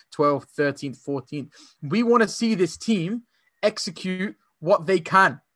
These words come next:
Do you know what I mean? We wanna see them grab, uh, you know, grab the proverbial bull by the horns. That's what I'm trying to say. And, um,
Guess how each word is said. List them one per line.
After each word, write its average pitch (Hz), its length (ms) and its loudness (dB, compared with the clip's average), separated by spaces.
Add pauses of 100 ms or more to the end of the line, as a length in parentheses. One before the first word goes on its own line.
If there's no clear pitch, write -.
(180)
Do 170 80 -6
you - 20 0
know 185 60 4
what 190 80 8
I - 20 2
mean? 196 160 0
We 170 80 4
wanna 196 240 2
see 208 220 -2
them 165 400 -4
grab, 160 520 4 (520)
uh, 143 720 2 (520)
you 160 120 -6
know, 135 280 -6 (680)
grab 202 200 4
the 208 80 -4
proverbial 185 520 -2
bull 160 180 -6
by 147 120 -2
the 123 120 -6
horns. 117 360 -12 (520)
That's 170 220 2
what 180 80 0
I'm 165 140 0
trying 147 180 -4
to 131 40 -6
say. 120 220 -6 (720)
And, 131 520 -4 (380)
um, 131 340 -2